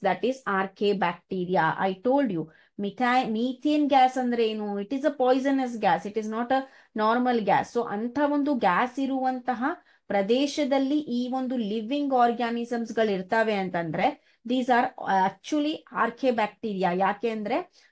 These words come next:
the bacterias which live in harsh conditions, ಅವು ಎ-, ಎದ್ರಲ್ಲಿ ಬರ್ತಾವೆ? ಆರ್ಕಿಬ್ಯಾಕ್ಟೀರಿಯಾದಲ್ಲಿ ಬರ್ತಾವೆ. Thermoacidophils,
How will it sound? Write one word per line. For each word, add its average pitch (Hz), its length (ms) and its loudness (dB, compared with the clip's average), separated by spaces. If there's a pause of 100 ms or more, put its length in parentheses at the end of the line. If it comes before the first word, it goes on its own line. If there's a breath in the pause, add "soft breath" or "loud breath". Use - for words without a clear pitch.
(120)
the 202 100 2
bacterias 294 880 0
which 254 340 -4
live 240 220 -2
in 277 100 0
harsh 214 640 0
conditions, 202 640 -2 (120)
ಅವು 220 240 6
ಎ-, 214 280 2
ಎದ್ರಲ್ಲಿ 214 300 0
ಬರ್ತಾವೆ? 202 720 0 (140)
ಆರ್ಕಿಬ್ಯಾಕ್ಟೀರಿಯಾದಲ್ಲಿ 233 1200 0
ಬರ್ತಾವೆ. 214 460 0 (340)
Thermoacidophils, 214 1200 -2